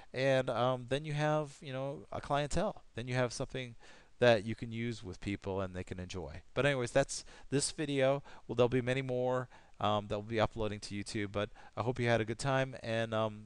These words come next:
we'll take you through a lot of the, um, software that's built into Zorin. Um, I'm not gonna show you how to build a Zorin box. My objective is to sell Zorin boxes to people,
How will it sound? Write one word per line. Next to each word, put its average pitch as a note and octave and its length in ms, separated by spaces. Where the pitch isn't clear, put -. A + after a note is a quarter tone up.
we'll C#3+ 100
take - 220
you A3+ 60
through E3+ 200
a - 20
lot B2+ 300
of C#3 140
the, B2+ 320
um, G#2+ 260
software B2+ 640
that's - 180
built B2 420
into C3+ 440
Zorin. B2+ 560
Um, G2+ 640
I'm A2+ 140
not B2+ 140
gonna D3 140
show C#3 180
you B2+ 140
how A#2+ 80
to A#2 140
build A2+ 400
a A2+ 40
Zorin A2+ 520
box. A2 540
My G#2 100
objective G#2+ 460
is F#2 140
to F2+ 100
sell A#2+ 280
Zorin A2 300
boxes G2+ 480
to - 80
people, G2 420